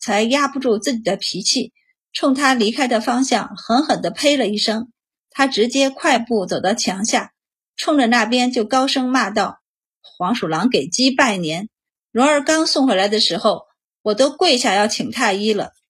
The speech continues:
结果谁见我了？一个说政务繁忙，一个说病了没空，现在你们倒是不忙了，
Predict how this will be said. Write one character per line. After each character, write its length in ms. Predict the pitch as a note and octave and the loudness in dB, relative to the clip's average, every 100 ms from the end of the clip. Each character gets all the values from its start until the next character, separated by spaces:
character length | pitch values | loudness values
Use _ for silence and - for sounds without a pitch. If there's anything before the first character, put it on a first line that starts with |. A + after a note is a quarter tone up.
| _ _ | _ _
结 160 | C4 | -2
果 300 | C#4 B3+ F3+ - | 2 2 2 0
谁 280 | - G3 | 0 0
见 240 | C4+ F4 C#4+ | 2 2 4
我 140 | F#3 | 2
了？ 280 | F#3 G3 A#3 _ - | 0 -4 -8 _ -14
一 140 | - A#3 | -4 -2
个 340 | D#4+ C#4+ A3 | 2 2 2
说 180 | - D4 | 0 0
政 240 | D4+ E4 | 2 0
务 100 | C4 | 0
繁 260 | A3 F3+ G3+ | -2 -4 0
忙， 320 | C4 G#3+ A#3 _ _ _ - | 0 -2 -8 _ _ _ -4
一 140 | A3+ | 0
个 160 | C#4+ C4 | 2 2
说 180 | D4+ D4 | 2 0
病 240 | D#4+ D4 | 2 0
了 100 | G3+ | 0
没 160 | F#3 F#3 | -2 -4
空， 340 | - C#4 - _ _ _ | -2 -4 -4 _ _ _
现 380 | - - F4+ C#4 | -4 2 4 4
在 260 | D#4+ F4+ B3+ | 4 2 2
你 100 | F3+ | 0
们 120 | D3+ | 0
倒 140 | G#3 | -2
是 120 | A#3 G#3 | -2 -4
不 180 | A#3+ | -4
忙 300 | G#3 G3 G#2+ | -4 -4 -4
了， 160 | G#3 G3+ | -6 -8